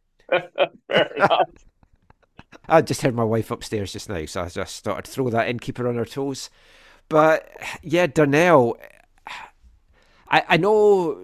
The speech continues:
Speaker 2: we were trying to get hold of the, of the filing it, itself, and it, it takes a while to get it. So w-, we won't go into a lot of specifics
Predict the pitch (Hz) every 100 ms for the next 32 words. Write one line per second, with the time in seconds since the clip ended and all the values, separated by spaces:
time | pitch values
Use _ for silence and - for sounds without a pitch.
0 | 131 156 147 143 - 151 139 120 131 135
1 | 123 107 123 123 - 117 - 120 127 117
2 | 107 - 120 - - 123 120 110 110 -
3 | 113 - _ - 131 - 123 123 117 110
4 | 107 90 127 123 110 - 139 131 - 143
5 | - 160 175 233 247 - 202 185 - 151
6 | - _ 131 127 139 156 - - 120 -
7 | 127 143 - - - - -